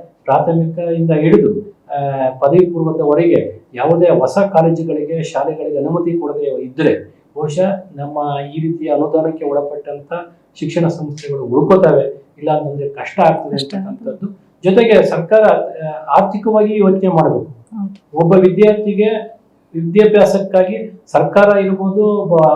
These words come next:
Speaker 1: ವ್ಯಕ್ತಿ ಇರ್ಬೋದು, ಖರ್ಚು ಮಾಡ್ತಕ್ಕಂಥದ್ದು per head, per head ಖರ್ಚನ್ನ ಲೆಕ್ಕ ಹಾಕಿದ್ರೆ ಜಾಸ್ತಿ ಆಗ್ತಾ ಇದೆ.
Speaker 2: ಹ್ಮ್.
Speaker 1: ಹಾಗಾಗಿ, ಯಾಕೆಂದ್ರೆ ಅಗತ್ಯಕ್ಕಿಂತ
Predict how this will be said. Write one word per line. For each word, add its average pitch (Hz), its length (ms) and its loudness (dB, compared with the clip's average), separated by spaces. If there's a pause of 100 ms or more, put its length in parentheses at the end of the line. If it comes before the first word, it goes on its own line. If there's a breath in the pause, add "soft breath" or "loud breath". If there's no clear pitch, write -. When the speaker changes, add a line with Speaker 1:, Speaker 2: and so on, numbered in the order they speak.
(140)
Speaker 1:
ವ್ಯಕ್ತಿ 165 340 -2
ಇರ್ಬೋದು, 190 840 0
ಖರ್ಚು 175 300 0
ಮಾಡ್ತಕ್ಕಂಥದ್ದು 170 720 -4
per 196 160 4
head, 190 460 0 (320)
per 190 100 6
head 196 240 2
ಖರ್ಚನ್ನ 180 360 0
ಲೆಕ್ಕ 151 260 0
ಹಾಕಿದ್ರೆ 135 800 -2 (320)
ಜಾಸ್ತಿ 196 380 0
ಆಗ್ತಾ - 300 0
ಇದೆ. 98 180 -8
Speaker 2:
ಹ್ಮ್. 190 640 -10 (340)
Speaker 1:
ಹಾಗಾಗಿ, 196 320 2
ಯಾಕೆಂದ್ರೆ 190 600 0
ಅಗತ್ಯಕ್ಕಿಂತ 202 580 2